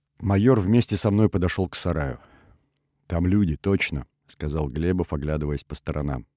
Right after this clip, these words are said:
«Надо открывать дверь». «Помогли бы, товарищ начальник», — прохрипел Сергеев. Глебов только приблизился к двери,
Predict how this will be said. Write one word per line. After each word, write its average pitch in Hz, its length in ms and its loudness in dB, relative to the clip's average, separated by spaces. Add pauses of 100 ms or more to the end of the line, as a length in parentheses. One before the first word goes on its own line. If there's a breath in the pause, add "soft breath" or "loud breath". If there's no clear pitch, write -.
(180)
«Надо 85 240 -2
открывать 90 500 0
дверь». 87 340 0 (1700)
«Помогли 113 540 4
бы, 120 120 4
товарищ 95 560 0
начальник», — 76 880 -4 (160)
прохрипел 82 600 -4
Сергеев. 73 760 -6 (960)
Глебов 104 480 0
только 110 420 -2
приблизился 90 760 -2
к 76 100 -6
двери, 92 440 0